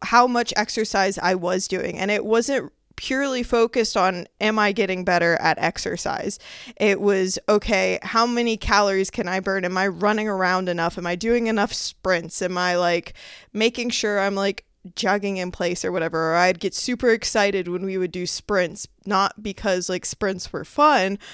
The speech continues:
but because I was like, "Okay, I know this is gonna burn more calories." And it's like that really took the fun out of the sports. And sadly, I, I, even when I started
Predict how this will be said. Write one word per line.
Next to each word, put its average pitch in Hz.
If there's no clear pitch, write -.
but 180
because 190
I 185
was 180
like, 190
"Okay, 202
I 180
know 180
this 180
is 185
gonna 175
burn 165
more 156
calories." 220
And 175
it's 240
like 269
that 226
really 285
took -
the 185
fun 233
out 196
of 185
the 175
sports. 254
And 208
sadly, 220
I, 214
I, 226
even 254
when 262
I 247
started 220